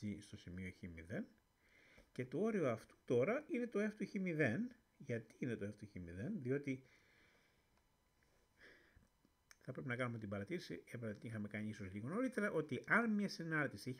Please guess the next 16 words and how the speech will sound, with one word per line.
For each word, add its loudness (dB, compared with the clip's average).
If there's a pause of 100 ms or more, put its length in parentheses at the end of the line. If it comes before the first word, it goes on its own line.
παράγωγο 2
στο -8
χ -12
μηδέν, -2
είναι -2
αναγκαστικά 0
και -4
συνεχής -6
στο -12
χ -16
μηδέν. -14 (500)
Αν -4
λοιπόν -4
το -2
F -2
τόνος -4